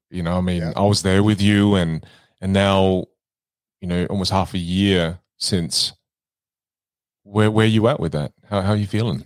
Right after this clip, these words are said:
Speaker 2: Yeah, I think, like, I think time heals, you know, like, I think it's one of those things when you lose
Speaker 1: Mm.
Speaker 2: someone that's very close to you,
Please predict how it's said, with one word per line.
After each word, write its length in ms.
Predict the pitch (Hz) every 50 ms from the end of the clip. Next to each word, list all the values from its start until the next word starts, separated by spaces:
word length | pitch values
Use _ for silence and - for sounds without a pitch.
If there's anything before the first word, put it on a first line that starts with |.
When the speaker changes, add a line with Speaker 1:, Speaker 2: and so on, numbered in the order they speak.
| _ _ _ _ _ _ _ _ _ _ _ _ _ -
Speaker 2:
Yeah, 80 | 392 440
I 40 | 427 -
think, 160 | 320 302 311
like, 420 | 269 170 123 - - _ _ - - -
I 40 | 156
think 240 | 175 262 269 - -
time 720 | - - 107 107 110 117 120 117 113 110 104 - - - -
heals, 600 | - - 110 110 123 117 92 85 - - - - - - - - _ -
you 140 | - 98
know, 100 | 95 95 104
like, 260 | 117 117 110 104 -
I 80 | 113 101
think 200 | 110 117 113 110
it's 180 | 104 - -
one 140 | 104 104 101
of 60 | 101
those 180 | 98 98 95 -
things 160 | 104 101 95
when 100 | 104 101
you 120 | 98 101
lose 380 | 95 120 120 120 120 113 104 95
Speaker 1:
Mm. 40 | 87
Speaker 2:
someone 240 | 82 92 95 92 87
that's 160 | 85 82 -
very 200 | - 101 90 90
close 400 | - - - 92 92 98 - -
to 80 | - 104
you, 160 | 92 90 -